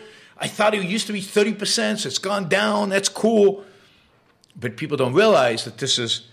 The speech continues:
this is, this is a real tax increase, a real tax increase.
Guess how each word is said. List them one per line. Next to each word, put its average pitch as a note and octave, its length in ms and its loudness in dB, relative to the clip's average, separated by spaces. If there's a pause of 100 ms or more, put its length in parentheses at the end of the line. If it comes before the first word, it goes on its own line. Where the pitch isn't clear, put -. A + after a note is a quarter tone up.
(440)
this B2+ 220 -4
is, B2 200 -8
this C#3 340 -4
is C3 300 -6
a B2+ 320 -6
real C#3+ 400 -2
tax - 420 -6
increase, - 480 -10 (920)
a B2+ 60 0
real E3+ 340 0
tax E3+ 320 -2
increase. - 460 -12